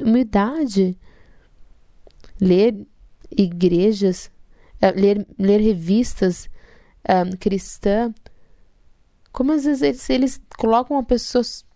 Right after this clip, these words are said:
para ser superior por causa dos dons que ela tem, não é espiritual a maneira que eles colocam. O que devemos estar fazendo?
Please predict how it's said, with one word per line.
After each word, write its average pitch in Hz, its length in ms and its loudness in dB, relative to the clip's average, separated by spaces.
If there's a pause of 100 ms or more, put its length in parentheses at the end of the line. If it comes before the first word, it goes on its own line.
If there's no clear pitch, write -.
(160)
para 233 160 0
ser 240 200 -2
superior 240 800 0
por 202 120 -2
causa 185 240 0
dos 202 200 -6
dons 214 520 -2
que - 80 -8
ela 220 160 -2
tem, 240 360 -6 (760)
não 294 240 0
é 403 80 0
espiritual 302 1120 -2 (200)
a 214 80 0
maneira 247 320 0
que 269 100 -6
eles 269 180 -4
colocam. 220 880 -4 (1200)
O 285 100 -2
que 320 140 0
devemos 320 480 -2
estar 262 300 -2
fazendo? 240 840 -2